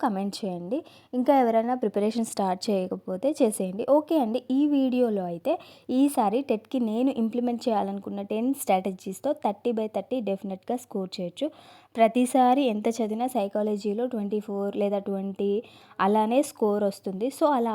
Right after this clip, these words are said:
అవ్వద్దు ఈసారి అని చెప్పి ఈ స్ట్రాటజీస్‌తో మీ ముందుకు వచ్చాను. So నాలాగా మీలో ఎవరైనా స్కోర్ కోసం ట్రై చేస్తున్నారా? ఈ వీడియో చూడండి, మీకు కూడా యూజ్‌ఫుల్ అవుతుంది డెఫినెట్‌గా. So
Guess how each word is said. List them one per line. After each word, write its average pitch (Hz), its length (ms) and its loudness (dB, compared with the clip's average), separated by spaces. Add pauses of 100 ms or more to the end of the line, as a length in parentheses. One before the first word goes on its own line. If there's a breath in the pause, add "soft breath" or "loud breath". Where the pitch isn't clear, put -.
అవ్వద్దు 196 500 2
ఈసారి 196 340 -2
అని 190 140 -8
చెప్పి 233 240 -4 (140)
ఈ 262 40 6 (120)
స్ట్రాటజీస్‌తో 190 580 0 (100)
మీ 214 120 0 (120)
ముందుకు 196 340 -2
వచ్చాను. 170 400 -4 (640 loud breath)
So 285 200 2 (200)
నాలాగా 285 600 4 (440)
మీలో 254 340 6 (160)
ఎవరైనా 226 540 0 (160)
స్కోర్ 220 360 -2
కోసం 226 320 -2
ట్రై 196 140 2 (100)
చేస్తున్నారా? 196 680 -4 (200)
ఈ 262 120 4
వీడియో 208 260 2 (100)
చూడండి, 208 360 -4 (100)
మీకు 208 180 -4
కూడా 233 220 0
యూజ్‌ఫుల్ 214 420 -4
అవుతుంది 202 380 -4 (440 loud breath)
డెఫినెట్‌గా. 220 520 2 (140)
So 294 80 4